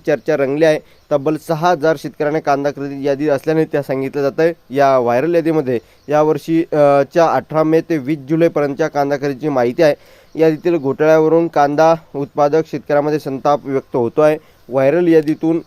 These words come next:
कांदा खरेदीत मोठा भ्रष्टाचार उघडकीस येण्याची शक्यता वर्तवली जाते आहे. नाशिक जिल्ह्यातील कांद्याचे, अ, कांद्याचे लोकसभा निवडणुकीत एनडीए आघाडीचा झटका दिला आहे. कांदा निर्यातीसंदर्भात घडलेल्या, घेतलेल्या धोरणामुळे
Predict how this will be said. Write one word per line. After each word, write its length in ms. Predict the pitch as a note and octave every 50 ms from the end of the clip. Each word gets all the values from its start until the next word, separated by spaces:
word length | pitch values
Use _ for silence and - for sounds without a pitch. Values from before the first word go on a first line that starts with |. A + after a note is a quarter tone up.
| _ _
कांदा 340 | - C3+ C3+ C#3+ D3 D#3 D#3+
खरेदीत 460 | D#3 D#3 D3+ C3 B2 A#2 C#3+ D#3 D#3
मोठा 340 | C#3+ C#3+ C#3 C3+ - - D3
भ्रष्टाचार 520 | B2+ A#2 A#2+ - _ - - - E3 D#3+
उघडकीस 480 | D3 C3 B2 C3 C3+ B2+ - D3+ D3 - -
येण्याची 340 | C#3 C#3 C3+ C3+ - C#3+ C#3
शक्यता 420 | - D3+ C3 - - C#3 - C#3+
वर्तवली 380 | C#3 C3+ B2+ A#2 - C#3 C3 B2+
जाते 280 | A#2 A#2+ A2+ - D#3 E3
आहे. 120 | E3 E3 - - - _ _ _ _ -
नाशिक 300 | C3+ C#3 C3+ - F3+ E3+
जिल्ह्यातील 380 | F3 E3 E3+ E3 - F3+ F3
कांद्याचे, 520 | E3 - D#3+ D3 C#3+ C#3+ C3+ A#2 - E3 E3
अ, 560 | - - D#3 D#3 D3+ D3+ D3 C#3+ C#3+ C#3 C#3 - -
कांद्याचे 580 | C#3+ C3+ C#3 C#3 D3 C#3 - D#3 E3 D#3+ D3+
लोकसभा 420 | C#3 C#3+ C#3+ - - D#3 D3 D3 D3
निवडणुकीत 540 | C#3+ C#3+ D3 C#3+ D3 C#3+ C#3+ - - E3 D#3+ - - - _
एनडीए 560 | - D3 D3+ D3+ D#3 D3+ D#3 E3 F3+ F#3 F3+ D#3 - -
आघाडीचा 520 | B2+ C3+ C3 C#3 C#3+ C#3+ C3 - - D3+
झटका 360 | C#3 C3+ B2 - _ - C#3
दिला 220 | C3+ B2 C3 D3+ D#3+
आहे. 140 | C#3+ C3 B2+ - _ _ _ _ _
कांदा 280 | C#3+ C#3 C#3+ D3+ D#3+ D#3+
निर्यातीसंदर्भात 880 | D#3 D3+ D3+ D3 D3+ - E3 D3+ - D3 D3 C#3+ D#3 C#3+ D3 D3+ D#3 - - - -
घडलेल्या, 540 | C#3+ C3 C#3 C3 A#2+ C3 D3 D#3 D#3 D3+ A#2 - - _ _ _ _ _ _ _ _ _ _ _ _ _ _ _ - C#3+
घेतलेल्या 500 | B2 C3 B2+ - C#3 D3+ D3+ D#3 D#3 D3+
धोरणामुळे 560 | C3 C3 A#2+ A2+ C3 C#3+ D3 D3 D3+ D#3